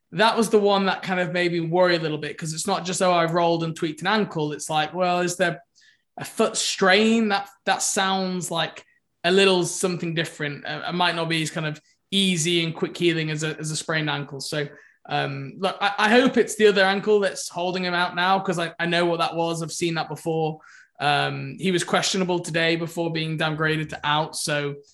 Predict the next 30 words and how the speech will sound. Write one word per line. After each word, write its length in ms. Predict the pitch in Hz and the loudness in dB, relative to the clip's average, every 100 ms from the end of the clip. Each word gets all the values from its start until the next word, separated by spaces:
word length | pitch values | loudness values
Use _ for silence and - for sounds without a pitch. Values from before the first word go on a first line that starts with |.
| _ - | _ -12
it's 240 | 160 170 | -10 -4
not 180 | 170 160 | -4 0
like, 400 | 160 156 151 - | 0 0 -4 -4
you 60 | |
know, 400 | 156 147 143 143 147 _ | -2 -2 -2 -6 -12 _
a 60 | 165 | -6
Cody 280 | - 165 160 | 0 2 4
Martin 300 | 156 156 147 | 4 2 0
or 80 | 147 | -2
Gordon 240 | 156 151 | -2 0
Hayward 300 | 151 170 160 | 2 2 2
injury 280 | 151 147 147 | 0 -2 -4
last 260 | 151 147 143 | -4 -6 -4
year 180 | 143 | -2
when 140 | 143 143 | -2 -4
as 100 | 139 | -4
soon 140 | 160 | -4
as 60 | 147 | -2
they 80 | 143 | 0
did 180 | 147 | 0
it, 140 | 139 135 | -2 -4
they 100 | 139 | -4
were, 180 | 135 131 _ | -4 -10 _
you 60 | 139 | -10
know, 140 | 127 | -8
gonna 160 | 139 143 | -6 -2
be 100 | 143 | 0
out 220 | 139 - | 0 -2
for 140 | - | -6
a 140 | 139 | -8